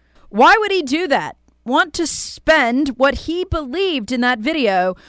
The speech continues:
would be his last moments on earth with vengeful racist police officers?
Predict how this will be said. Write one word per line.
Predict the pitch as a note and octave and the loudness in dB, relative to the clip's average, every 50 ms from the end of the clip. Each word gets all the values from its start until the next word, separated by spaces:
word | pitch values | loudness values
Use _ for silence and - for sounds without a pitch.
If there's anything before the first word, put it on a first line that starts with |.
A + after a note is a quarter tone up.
| - - - | -20 -8 -4
would | - D4 A#3 | -2 -2 0
be | D4 D4 | 0 -2
his | C#4+ B3 A3 | -2 -2 0
last | C4 C4 C#4 D4 - - | 2 2 2 2 0 0
moments | B3+ C4+ C4 B3+ C4 - | -2 0 0 0 0 0
on | C4 B3 A#3 A#3 | 0 -2 0 2
earth | - B3+ C#4 E4+ - - A#3 | 2 2 2 2 0 -6 -10
with | - A#3+ C4+ A3+ - | -8 -6 -6 -6 -4
vengeful | G3 F#3 A3+ A#3+ B3+ B3+ - - - C4+ C4+ C4+ B3+ - | -2 0 2 2 2 0 0 0 2 2 2 2 2 -2
racist | G3+ F#3+ G3+ A3 C4 C4 - C#4+ C4+ C4+ - - - - _ | -4 -4 -2 -2 -2 -4 -4 -6 -6 -6 -8 -12 -18 -20 _
police | - A#3+ G#3+ G3 A#3 C4+ B3+ - | -10 -8 -6 -6 -4 -4 0 2
officers? | D4+ D4+ D#4+ D#4+ - D#4+ - F4 E4+ F4+ F#4 F#4+ F#4+ F4+ - - - | 2 2 2 0 -2 -4 -4 -2 -2 0 0 -2 -2 -4 -6 -10 -14